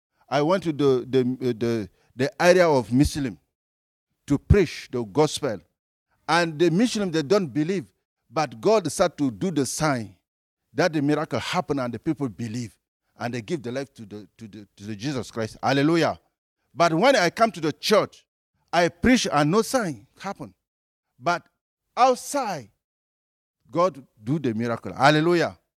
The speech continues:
So you know the word, you know the truth, you have the truth in your life, but you have everything in your, in, in, in your hand, but you don't use.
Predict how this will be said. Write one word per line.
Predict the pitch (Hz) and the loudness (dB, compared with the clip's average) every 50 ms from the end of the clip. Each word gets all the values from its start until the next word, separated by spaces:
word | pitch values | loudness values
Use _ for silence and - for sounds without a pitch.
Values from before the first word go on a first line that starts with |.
| _ _ _ _ _ _ _ _ | _ _ _ _ _ _ _ _
So | _ - - - 277 247 220 190 - _ _ _ | _ -10 -2 6 8 8 8 8 4 _ _ _
you | 156 160 180 175 | -4 -2 0 2
know | 165 202 262 277 | 4 6 6 6
the | 226 170 165 151 | 8 6 6 6
word, | 147 170 175 156 123 104 90 - _ _ _ _ | 8 6 6 4 2 0 -4 -10 _ _ _ _
you | - 156 180 180 | -6 -4 0 4
know | 220 262 | 4 4
the | 233 185 175 - | 6 4 0 -2
truth, | - _ - 180 185 151 117 - _ _ _ _ _ _ _ | -2 _ -6 -4 -4 -4 -4 -6 _ _ _ _ _ _ _
you | 143 151 156 143 | 0 0 2 2
have | - - 247 247 185 | 2 2 2 2 2
the | 147 151 | 2 -2
truth | 139 - - 147 175 175 | -2 -2 -4 -4 -2 0
in | 160 135 | 0 0
your | 127 117 104 | 0 -2 -4
life, | 104 117 117 98 - _ _ _ _ _ _ _ _ | -6 -6 -8 -10 -12 _ _ _ _ _ _ _ _
but | 123 117 160 165 151 123 - | -4 0 0 0 0 -2 -4
you | - 147 156 151 | 0 2 4 4
have | 135 - - 220 202 139 151 - _ | 4 2 0 0 0 0 -2 2 _
everything | - 262 254 202 220 202 - 196 196 165 139 | 6 6 6 6 0 -4 -6 -6 -4 -2 -2
in | 131 131 | -2 -2
your, | 123 117 110 107 107 - - | -2 -2 -4 -4 -6 -8 -10
in, | 131 131 135 - | -12 -12 -10 -10
in, | 151 139 135 135 _ 165 | -10 -10 -10 -10 _ -10
in | 139 127 127 123 | -8 -8 -6 -6
your | 120 117 | -6 -8
hand, | 101 147 156 139 117 - _ _ _ _ _ _ | -8 -8 -10 -10 -10 -12 _ _ _ _ _ _
but | - 120 120 120 | -6 -6 -6 -6
you | 117 110 | -10 -10
don't | 95 135 139 127 117 113 | -6 -4 -4 -4 -4 -6
use. | - 120 117 98 85 - | -8 -10 -10 -10 -12 -18